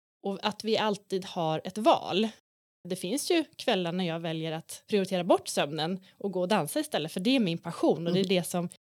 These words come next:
Speaker 1: gör mitt liv värt att leva. Jag vet att jag kommer vara tröttare dagen efter.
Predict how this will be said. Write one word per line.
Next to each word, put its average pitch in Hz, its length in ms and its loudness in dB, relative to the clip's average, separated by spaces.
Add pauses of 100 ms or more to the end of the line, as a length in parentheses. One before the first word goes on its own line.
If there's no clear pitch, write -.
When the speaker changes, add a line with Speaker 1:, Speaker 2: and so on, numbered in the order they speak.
(140)
Speaker 1:
gör 180 240 4
mitt 233 340 2
liv 160 180 -2
värt 151 320 -4
att - 140 -8
leva. 247 540 0 (140)
Jag 233 180 4
vet 185 220 2
att 269 100 0
jag 208 120 0
kommer 196 180 -4
vara 185 100 -2
tröttare 185 380 -4
dagen 165 300 -4
efter. 220 440 -2